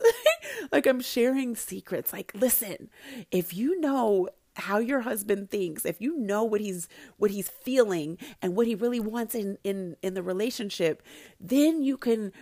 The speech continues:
really meet him where he is. And then there are fireworks. Then there's this amazing, you guys are in your happy place and the relationship and marriage is wonderful and amazing if I share these secrets with you.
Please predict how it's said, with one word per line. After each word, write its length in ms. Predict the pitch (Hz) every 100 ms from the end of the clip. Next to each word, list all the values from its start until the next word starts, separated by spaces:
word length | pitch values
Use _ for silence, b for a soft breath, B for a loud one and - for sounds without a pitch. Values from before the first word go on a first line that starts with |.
| B
really 380 | 226 294 277 226
meet 500 | 185 190 214 330 427
him 440 | 302 208 196 202 -
where 340 | 175 190 254 262
he 280 | 254 220 -
is. 560 | 269 330 247 214 247 - B B
And 280 | - 262 233
then 300 | 320 349 302
there 140 | 285 285
are 60 |
fireworks. 840 | - - 311 339 302 302 247 - -
Then 260 | 311 349
there's 240 | 349 311 285
this 240 | 269 - B B -
amazing, 720 | 277 294 302 339 339 339 311
you 100 | 294
guys 200 | 302 302
are 100 | 311
in 120 | 294
your 120 | 214
happy 360 | 240 277 302 285
place 340 | - 269 247
and 140 | 247 220
the 60 |
relationship 840 | 214 208 226 233 302 294 285 285 320
and 120 | 247
marriage 300 | 277 285 262
is 140 | 226
wonderful 560 | 220 262 285 330 - 240
and 100 | 226
amazing 680 | 226 247 311 294 233 165 - B B B B -
if 120 | 240
I 120 | 220 -
share 320 | - 254 220
these 180 | 214 202
secrets 400 | 262 - 208 -
with 160 | 180
you. 260 | 180 - -